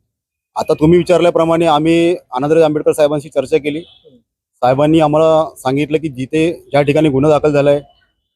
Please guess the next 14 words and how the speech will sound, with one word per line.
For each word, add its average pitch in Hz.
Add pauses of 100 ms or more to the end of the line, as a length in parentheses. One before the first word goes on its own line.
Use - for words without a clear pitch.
त्या 147
ठिकाणी 147
तुम्ही 156 (200)
एसीपीना 147
तुम्ही 151
निवेदन 147
द्या 156 (680)
आणि 165
निवेदन 175
दिल्यानंतरही 185
जर 196 (280)
अटक 165
नसेल 180
होत 147